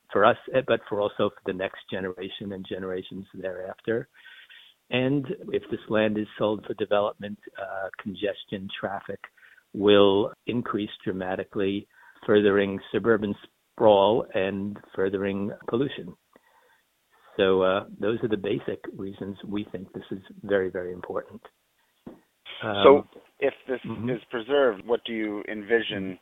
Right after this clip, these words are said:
Speaker 2: its uses being?
Speaker 1: Currently, part of the land is being farmed, and the town is already discussing with that farmer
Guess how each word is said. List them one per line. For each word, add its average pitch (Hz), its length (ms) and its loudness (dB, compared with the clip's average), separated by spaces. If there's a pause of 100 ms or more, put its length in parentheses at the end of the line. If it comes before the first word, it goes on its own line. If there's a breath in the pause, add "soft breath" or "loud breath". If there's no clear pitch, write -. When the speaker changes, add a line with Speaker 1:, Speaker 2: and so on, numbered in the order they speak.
(140)
Speaker 2:
its 104 260 0
uses 107 420 -8
being? 76 260 -8 (880)
Speaker 1:
Currently, 113 580 6
part 110 280 4
of 113 60 0
the 110 60 2
land 101 460 2
is 101 200 -2
being 104 280 -2 (160)
farmed, 95 520 2 (460 soft breath)
and 98 320 -2
the - 40 -18 (120)
town 104 200 0
is 95 120 -4 (100)
already 101 320 4
discussing 95 600 -6
with 98 220 0
that 92 180 -2 (300)
farmer 98 580 0